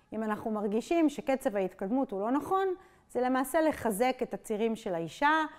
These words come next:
להעצים אותם, לחזק אותם, לגרום להם להיות יותר סדירים, ואנחנו יכולים להשתמש באותו חומר שהיא מפרישה באופן טבעי מהגוף שלה, ולתת אותו בצורה, אה,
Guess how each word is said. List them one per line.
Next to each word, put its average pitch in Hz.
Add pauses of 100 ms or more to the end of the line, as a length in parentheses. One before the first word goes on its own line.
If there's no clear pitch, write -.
(260)
להעצים 180
אותם, 302
לחזק 190
אותם, 254
לגרום 220
להם 214
להיות 220
יותר 214
סדירים, 214 (500)
ואנחנו 233
יכולים 277
להשתמש 240
באותו 208
חומר 262
שהיא 226
מפרישה 196
באופן 208
טבעי 185
מהגוף 185
שלה, 370 (560)
ולתת 240
אותו 277
בצורה, 220 (460)
אה, 196